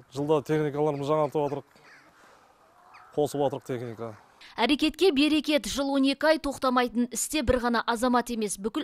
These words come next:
Speaker 2: әулеттің еңбекке жарамды адамдары жұмыс істейді. Тіпті мектеп жасындағы ұл-қыздар үлкендерге қолғабыс. Биыл алғаш рет жиырма гектар алқапқа тәтті түбір егілді. Әр гектардан жеті жүз, сегіз жүз центнер өнім алуды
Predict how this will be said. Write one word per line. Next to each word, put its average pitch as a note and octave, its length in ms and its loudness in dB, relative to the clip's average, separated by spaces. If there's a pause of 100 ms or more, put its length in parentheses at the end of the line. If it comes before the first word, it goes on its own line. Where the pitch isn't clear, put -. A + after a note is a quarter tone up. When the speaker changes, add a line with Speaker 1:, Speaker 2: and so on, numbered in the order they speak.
Speaker 2:
әулеттің A3+ 480 0
еңбекке A#3+ 480 -2
жарамды A3+ 400 -2
адамдары G#3 480 -2
жұмыс A#3 300 -4
істейді. G#3+ 320 -4 (340)
Тіпті A#3+ 240 -2
мектеп A#3 380 -2
жасындағы A#3 500 0
ұл-қыздар A#3+ 560 2
үлкендерге G#3 640 -4
қолғабыс. G#3+ 680 -4 (260)
Биыл A#3 160 2
алғаш A3 480 -2
рет B3 160 -4
жиырма A3 240 -2
гектар G#3 320 -8
алқапқа A3 600 0 (260)
тәтті A#3+ 400 -4
түбір A3 240 -2
егілді. G3+ 400 -4 (240)
Әр A3 160 -2
гектардан G#3+ 640 -4
жеті G#3 320 -6
жүз, C4+ 240 -6
сегіз A3 400 -6
жүз B3+ 80 -10
центнер C#4 400 -4
өнім A3 240 -2
алуды G3 400 -4